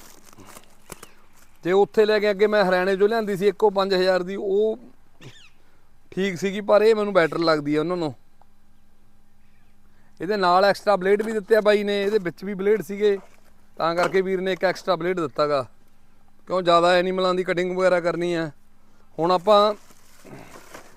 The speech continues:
ਨਾਲ ਇਹਦੇ ਤੇਲ ਹੁੰਦਾ ਗਾ, ਇਹ ਨਾਲ ਇਹਦੇ ਬਰੱਸ਼ ਹੁੰਦਾ ਗਾ। ਥੋੜ੍ਹਾ ਥੋੜ੍ਹਾ ਤੇਲ ਇਹਦੇ ਮਗਰ ਜਿਹੜੀ ਜਗ੍ਹਾ ਬਣੀ ਇਹਦੇ 'ਚ ਪਾਉਣਾ ਹੁੰਦਾ ਗਾ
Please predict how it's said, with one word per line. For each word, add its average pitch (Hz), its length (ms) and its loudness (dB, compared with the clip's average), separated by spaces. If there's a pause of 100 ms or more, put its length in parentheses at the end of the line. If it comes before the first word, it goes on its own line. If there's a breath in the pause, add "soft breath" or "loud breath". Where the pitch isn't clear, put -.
(120)
ਨਾਲ 180 280 4
ਇਹਦੇ 226 160 4
ਤੇਲ 190 280 4
ਹੁੰਦਾ 165 280 0
ਗਾ, 156 140 2
ਇਹ 175 280 -2 (360)
ਨਾਲ 185 320 2
ਇਹਦੇ 240 120 4
ਬਰੱਸ਼ 185 340 0
ਹੁੰਦਾ 160 240 0
ਗਾ। 147 200 0 (440)
ਥੋੜ੍ਹਾ 220 220 0
ਥੋੜ੍ਹਾ 233 200 2
ਤੇਲ 214 280 6
ਇਹਦੇ 233 140 4
ਮਗਰ 202 240 2
ਜਿਹੜੀ 208 200 0
ਜਗ੍ਹਾ 233 340 2
ਬਣੀ 214 200 -4
ਇਹਦੇ 214 220 -2
'ਚ 208 80 -10
ਪਾਉਣਾ 180 240 -4
ਹੁੰਦਾ 180 280 0
ਗਾ 196 180 2